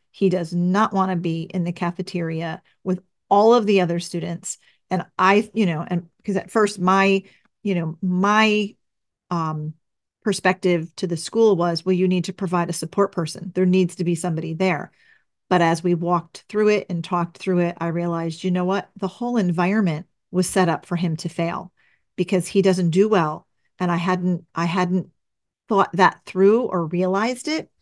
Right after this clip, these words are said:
So I learned something, uh, the school learned something, and, um, my son walked away feeling a little bit more understood and supported. The other thing that happened was during P E,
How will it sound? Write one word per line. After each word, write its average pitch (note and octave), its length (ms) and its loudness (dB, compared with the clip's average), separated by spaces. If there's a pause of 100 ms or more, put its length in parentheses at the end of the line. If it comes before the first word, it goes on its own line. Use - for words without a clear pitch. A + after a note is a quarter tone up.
(360)
So F3 580 0
I F3+ 140 4
learned A3 320 0
something, G3+ 600 -4 (380)
uh, D#3+ 300 -6
the F#3 80 -4
school F#3+ 500 4
learned G3+ 320 0
something, A#3 640 -2 (400)
and, F3 500 0 (100)
um, E3 440 -6 (800)
my G3 160 -2
son F3 300 0
walked E3 240 -2
away F3 200 -2
feeling F3 340 -6
a F3 80 -4
little E3 160 -4
bit E3+ 180 -6
more F3 420 -2
understood E3 400 -4
and D#3 100 -6
supported. - 540 -2 (340)
The F#3+ 240 0 (160)
other C#4+ 300 6
thing E3+ 300 0
that D#3+ 160 -2
happened F3+ 640 -4 (300)
was G3+ 200 2
during F#3 360 2
P F#3 340 -4
E, A3 420 -2